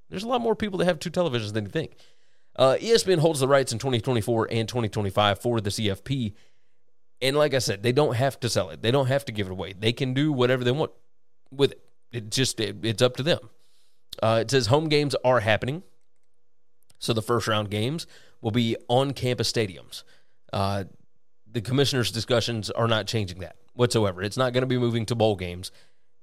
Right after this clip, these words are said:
Those teams will get to host home games,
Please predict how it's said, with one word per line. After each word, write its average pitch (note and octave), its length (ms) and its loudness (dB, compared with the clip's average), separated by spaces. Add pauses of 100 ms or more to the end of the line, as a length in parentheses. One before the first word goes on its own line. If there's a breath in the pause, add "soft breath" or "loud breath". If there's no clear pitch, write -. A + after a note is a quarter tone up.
(320)
Those C3+ 240 4
teams B2 280 0
will A#2 80 0
get B2 140 0
to C3 60 -2
host A2+ 440 0
home C#3+ 280 0
games, - 380 -12